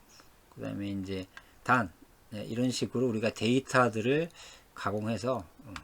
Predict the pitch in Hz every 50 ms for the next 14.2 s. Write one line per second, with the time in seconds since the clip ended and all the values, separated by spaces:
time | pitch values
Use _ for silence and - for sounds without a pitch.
0 | - - - - 101 101 104 104 101 - 104 98 104 101 92 101 92 98 90 -
1 | - - 107 101 - - 123 123 120 120 117 110 110 107 98 101 98 92 87 -
2 | - 90 - - - - 98 - - - 156 160 170 165 - - 139 131 123 120
3 | 123 - - - - - - - - - - - - - 95 95 - 131 147 131
4 | 123 107 107 131 143 117 90 82 - _ - - _ _ - - - - - 90
5 | 90 _ - 101 - - 113 110 - - 117 110 107 104 101 95 90 - - 101
6 | 101 92 87 92 107 139 165 - - - - - - - - - - - - -
7 | - - 101 95 92 87 87 - 131 123 120 117 107 95 101 104 110 110 107 -
8 | - 120 110 104 87 98 117 151 175 - - - - - _ - 110 101 90 -
9 | - - - 95 95 101 98 92 90 - 92 87 87 - - 101 98 101 104 101
10 | 95 95 - - - - - - - - - - - - - 104 98 95 98 95
11 | 92 - - 87 - - - 85 82 - - - 95 95 98 98 95 92 90 90
12 | 90 87 101 95 92 90 87 - 92 87 - - 98 98 92 87 - - 98 90
13 | - - - 90 85 82 - 85 - - - 113 117 120 135 139 139 139 135 131
14 | 127 131 131 123